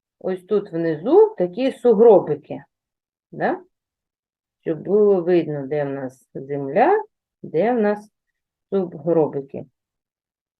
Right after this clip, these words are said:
Пензликом вводимо з однієї сторони в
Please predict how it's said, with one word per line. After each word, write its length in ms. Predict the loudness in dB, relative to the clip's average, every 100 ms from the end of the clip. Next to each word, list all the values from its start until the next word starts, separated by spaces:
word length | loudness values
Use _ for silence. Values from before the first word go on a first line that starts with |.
| _ _ _ _ _ _ _ _ _ _ _ _ _
Пензликом 760 | 2 4 4 4 4 4 2 0
вводимо 680 | 2 2 2 -2 -2 -4 _ _ _ _ _ _ _ -14
з 180 | -8 -4
однієї 600 | 0 0 0 2 2 2
сторони 680 | 2 0 2 2 0 0 -10
в 200 | -20